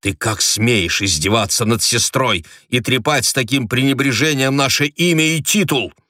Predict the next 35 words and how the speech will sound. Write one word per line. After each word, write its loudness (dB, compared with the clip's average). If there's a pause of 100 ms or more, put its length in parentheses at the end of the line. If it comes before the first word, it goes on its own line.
(520)
Разве 0
что-нибудь 0
позорное 2
в 2
её 4
браке? 0 (560)
Она 2
вышла 0
по -4
любви 0
за 2
благороднейшего 2
человека, 0 (220)
который 0
отдал 2
жизнь 0
за 2
родину. 0 (560)
А 0
вырастить 0
тебя 2
ей 2
было 0
легко? 0 (640)
Другая 2
на 2
её 2
месте 0
давно 0
бы 0
отправила 0
брата 0
в -4
детский 0
дом. 0